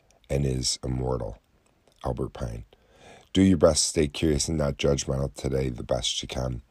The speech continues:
Feel free to reach out me, to me at W L O A P dot com.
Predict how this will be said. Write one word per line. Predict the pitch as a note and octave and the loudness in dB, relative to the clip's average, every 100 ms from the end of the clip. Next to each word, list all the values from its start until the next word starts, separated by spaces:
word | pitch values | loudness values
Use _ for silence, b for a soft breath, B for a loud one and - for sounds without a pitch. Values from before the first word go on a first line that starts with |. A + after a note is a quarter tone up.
| b b b b b b _ - | b b b b b b _ 4
Feel | F#2 | 4
free | E2 F#2+ E2 | 6 6 6
to | |
reach | D#2 E2 - | 8 6 8
out | E2 D2+ | 8 6
me, | D#2+ - _ _ - | 2 -4 _ _ -8
to | - | -2
me | D#2+ D#2+ D#2 | 2 2 2
at | C#2 B1+ | -2 4
W | D#2 D#2 E2 D#2+ | 4 6 6 6
L | D2+ D2+ D2 - - | 6 6 4 -2 2
O | D#2+ | 6
A | D#2+ | 6
P | C#2+ - D2 C2+ - b b b b _ | 2 -2 -2 -2 -6 b b b b _
dot | - C2+ - | 4 4 0
com. | - C2+ C2+ | -2 0 0